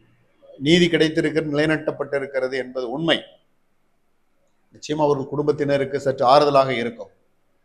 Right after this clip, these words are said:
ஆனால் மரண தண்டனை விதித்த உடனே அது ஹைகோர்ட்,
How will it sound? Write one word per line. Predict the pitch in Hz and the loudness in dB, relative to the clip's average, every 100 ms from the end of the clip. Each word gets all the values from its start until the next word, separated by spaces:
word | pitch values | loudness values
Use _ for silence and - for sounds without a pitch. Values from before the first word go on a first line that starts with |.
| _ _ _ _ _ | _ _ _ _ _
ஆனால் | 175 165 | 2 4
மரண | 143 180 | 4 4
தண்டனை | 196 190 180 | 4 2 0
விதித்த | 165 165 165 | 2 0 2
உடனே | 151 143 156 | 2 2 2
அது | 147 139 | 2 4
ஹைகோர்ட், | 143 143 151 - | 2 0 -2 -2